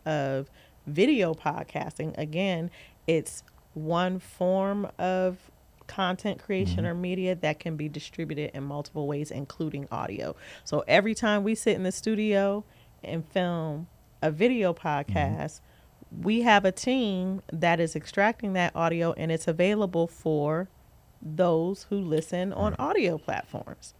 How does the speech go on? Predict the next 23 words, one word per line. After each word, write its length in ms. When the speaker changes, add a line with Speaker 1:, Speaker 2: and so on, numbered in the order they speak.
Speaker 2:
You 120
can 100
take 180
this 120
podcast, 680
transcribe 580
it, 160
and 160
create 320
a 120
blo-, 260
a 80
Speaker 1:
Blog 280
Speaker 2:
blog 140
Speaker 1:
post. 100
Speaker 2:
post. 300
Speaker 1:
Come 140
on. 180
Speaker 2:
You 80
can 100
create 220
an 100
ebook 400